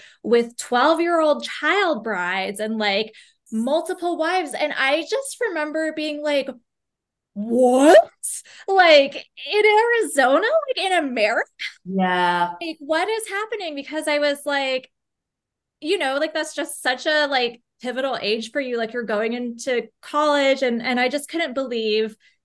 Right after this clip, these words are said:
Speaker 1: what had happened. So after that, I actually read three different i-,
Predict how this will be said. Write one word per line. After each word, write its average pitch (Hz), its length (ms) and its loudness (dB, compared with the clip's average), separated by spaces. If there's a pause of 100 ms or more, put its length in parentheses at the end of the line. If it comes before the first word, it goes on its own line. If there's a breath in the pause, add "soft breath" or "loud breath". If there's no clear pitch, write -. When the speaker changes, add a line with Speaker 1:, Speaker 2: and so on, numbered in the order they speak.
(400)
Speaker 1:
what 247 180 2
had 247 80 -4
happened. 311 460 2
So 285 180 0
after 262 340 0
that, 269 280 0
I 233 120 -2
actually 247 440 -4
read 202 320 -2 (100)
three 220 320 2
different 214 340 -4
i-, 202 240 -2